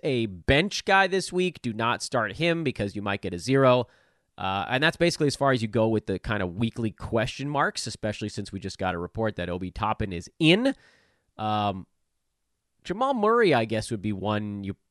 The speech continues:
probably wanna leave on your bench. It, it just feels like they're gonna have to baby him a little bit. And then nobody else, I don't think, is really all that close to coming back. And if they are, they weren't that good anyway,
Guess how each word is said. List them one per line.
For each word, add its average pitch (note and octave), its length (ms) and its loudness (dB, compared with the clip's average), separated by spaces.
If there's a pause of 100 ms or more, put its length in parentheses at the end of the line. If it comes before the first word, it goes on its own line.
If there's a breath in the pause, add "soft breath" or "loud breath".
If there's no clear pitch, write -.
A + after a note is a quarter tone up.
probably G3 920 0
wanna A3+ 300 0
leave G#3+ 280 -4
on A3 180 -2
your G#3 100 0
bench. F#3+ 540 2
It, - 260 -10
it - 80 -14
just - 200 -10
feels A#2+ 200 -2
like G2 140 -4
they're G#2 120 -4
gonna G2 160 -4
have G2 220 -6
to F2+ 80 -10
baby G2 320 -6
him F#2+ 140 -6
a F2+ 40 -6
little F2+ 240 -8
bit. F#2+ 240 -4 (560)
And F#2 160 -6
then G#2 140 -2
nobody A2 300 0
else, A2 180 0
I A#2 80 2
don't A#2+ 160 0
think, C3 160 -4
is A#2 220 -2
really A#2+ 200 0
all A2 120 0
that G#2+ 160 -2
close A2+ 200 -2
to - 80 -16
coming A2 240 -4
back. D#3 240 4
And D#3+ 60 -6
if - 80 -8
they C3+ 120 -2
are, A3 300 4
they F#3+ 120 -2
weren't G3+ 240 -4
that F#3 160 2
good G#3+ 180 4
anyway, G#3 400 0